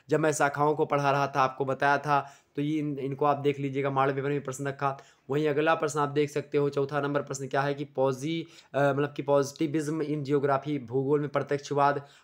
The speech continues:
हमने प्रत्यक्षवाद के बारे में खूब अच्छे तरीके से समझाया आपको। पांचवा प्रश्न आपसे पूछा गया था, देखिएगा, पांचवा प्रश्न है आपका कि जो है लेबन, अ, जो है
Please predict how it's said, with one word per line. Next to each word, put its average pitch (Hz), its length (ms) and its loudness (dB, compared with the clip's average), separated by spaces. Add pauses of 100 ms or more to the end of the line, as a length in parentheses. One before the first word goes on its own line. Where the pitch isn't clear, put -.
हमने 147 220 0
प्रत्यक्षवाद 143 640 0
के 139 100 -4
बारे 135 160 2
में 139 100 -4
खूब 135 140 -4
अच्छे 135 140 -4
तरीके 135 220 -2
से 135 60 -10
समझाया 135 320 -2
आपको। 139 340 -2 (280)
पांचवा 147 300 2
प्रश्न 151 240 -2
आपसे 139 260 0
पूछा 139 280 -4
गया 135 180 2
था, 139 100 -4
देखिएगा, 139 400 -2
पांचवा 135 420 -2
प्रश्न 139 280 -4
है 147 260 -2 (240)
आपका 139 340 2
कि 151 280 -2
जो 139 160 0
है 143 280 -2 (260)
लेबन, 147 500 2
अ, 135 280 -2
जो 127 120 0
है 143 340 -2